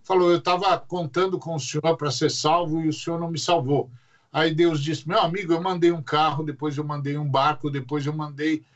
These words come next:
um helicóptero, e você não aceitou nenhuma das, das vias que eu mandei." É isso, a vacina é um meio que Deus vai usar e tá usando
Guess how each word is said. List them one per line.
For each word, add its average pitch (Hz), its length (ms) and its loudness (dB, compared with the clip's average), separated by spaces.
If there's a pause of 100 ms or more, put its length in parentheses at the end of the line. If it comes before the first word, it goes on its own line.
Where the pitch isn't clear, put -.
(160)
um 147 160 0
helicóptero, 208 840 0
e 135 40 -10
você 175 340 -10
não 202 100 -12
aceitou 196 440 -8
nenhuma 214 360 -4
das, 185 400 -2
das 151 340 0
vias 190 480 0
que - 160 -6
eu 170 140 4
mandei." 180 500 2 (960)
É 202 160 2
isso, 233 340 0
a 151 60 2
vacina 175 920 -2 (140)
é 156 240 2
um 190 180 -6
meio 156 380 0
que 156 140 -8
Deus 143 400 0
vai 139 340 2
usar 131 460 2
e 120 80 -8
tá 139 200 0
usando 143 680 -6